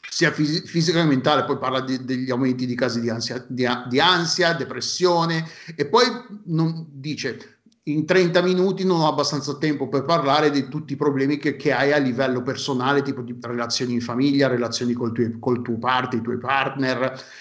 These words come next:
eh, anche del, del, del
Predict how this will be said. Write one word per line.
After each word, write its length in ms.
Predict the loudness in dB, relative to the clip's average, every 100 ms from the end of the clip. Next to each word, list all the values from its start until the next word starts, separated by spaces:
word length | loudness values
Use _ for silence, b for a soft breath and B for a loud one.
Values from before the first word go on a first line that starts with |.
| B
eh, 920 | 2 4 4 2 2 2 0 -2 -4 -12 _ _ _ _ _ -2
anche 380 | 2 4 6 6
del, 360 | 8 8 4
del, 1160 | 2 2 4 4 4 4 2 0 -2 -2 -2 -4
del 220 | 0 2